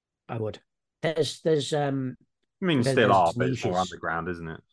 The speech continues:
Speaker 2: So.
Speaker 1: There's niches for small cocked porn.
Speaker 2: "I'm in,"
Speaker 1: And,
Speaker 2: is what I would
Speaker 1: and,
Speaker 2: shout.
Speaker 1: uh, and that's where I lie.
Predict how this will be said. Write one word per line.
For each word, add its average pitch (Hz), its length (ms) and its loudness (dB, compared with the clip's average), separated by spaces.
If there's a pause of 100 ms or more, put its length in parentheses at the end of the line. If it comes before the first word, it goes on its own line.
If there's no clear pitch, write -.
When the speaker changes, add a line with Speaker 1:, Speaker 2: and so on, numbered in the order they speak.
Speaker 2:
So. 98 220 -18 (400)
Speaker 1:
There's 156 240 -2
niches 165 500 4
for - 140 -8
small 120 380 -4
cocked 110 320 -6 (140)
porn. 98 240 -8 (3250)
Speaker 2:
"I'm 180 140 4
in," 220 400 8 (360)
Speaker 1:
And, 110 220 -6
Speaker 2:
is 107 80 0
what 123 120 6
I 117 100 6
would 113 100 4
Speaker 1:
and, 117 60 0
Speaker 2:
shout. 113 320 2
Speaker 1:
uh, 117 280 -6 (720)
and 131 140 -2
that's 131 240 -2
where 127 200 0
I 123 140 0
lie. 131 300 -2